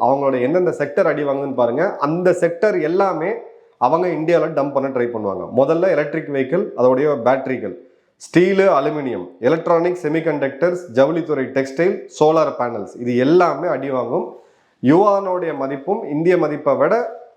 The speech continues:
மோசமா ஒண்ணும் சரியறதுக்கான வாய்ப்புகள் அதிகமா இருக்கு.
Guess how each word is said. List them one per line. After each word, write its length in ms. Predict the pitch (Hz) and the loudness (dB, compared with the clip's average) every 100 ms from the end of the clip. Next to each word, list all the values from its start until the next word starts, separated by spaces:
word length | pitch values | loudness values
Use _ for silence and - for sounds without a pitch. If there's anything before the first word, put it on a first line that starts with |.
| _ | _
மோசமா 480 | 123 175 175 175 165 | 0 2 2 2 2
ஒண்ணும் 220 | 147 151 | 2 -2
சரியறதுக்கான 680 | 151 139 143 127 127 123 123 | -2 -2 -2 -4 -4 -2 0
வாய்ப்புகள் 600 | 113 139 131 120 139 202 | 2 2 0 -2 -2 -4
அதிகமா 360 | - 123 131 123 | -2 0 2 2
இருக்கு. 280 | 104 101 | 0 -4